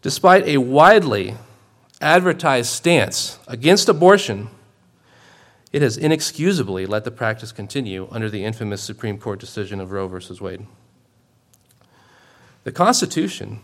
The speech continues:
specifically delineates the power of the Supreme Court to be subject to the regulation of Congress. Um,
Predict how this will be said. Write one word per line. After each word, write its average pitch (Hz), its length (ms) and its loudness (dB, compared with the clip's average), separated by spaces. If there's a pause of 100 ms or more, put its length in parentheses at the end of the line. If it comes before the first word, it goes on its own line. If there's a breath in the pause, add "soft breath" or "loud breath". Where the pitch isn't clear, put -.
specifically 175 680 -4
delineates 123 640 -6
the 113 80 -16
power 104 540 -6
of 131 220 -8
the 165 80 -10
Supreme 156 440 -10
Court 98 420 -8
to 120 100 -12
be 104 300 -10 (320 soft breath)
subject 113 680 -2
to 117 60 -10
the 104 100 -4
regulation 101 640 -4
of 92 100 -10
Congress. 90 640 -12 (1200 soft breath)
Um, 92 600 -8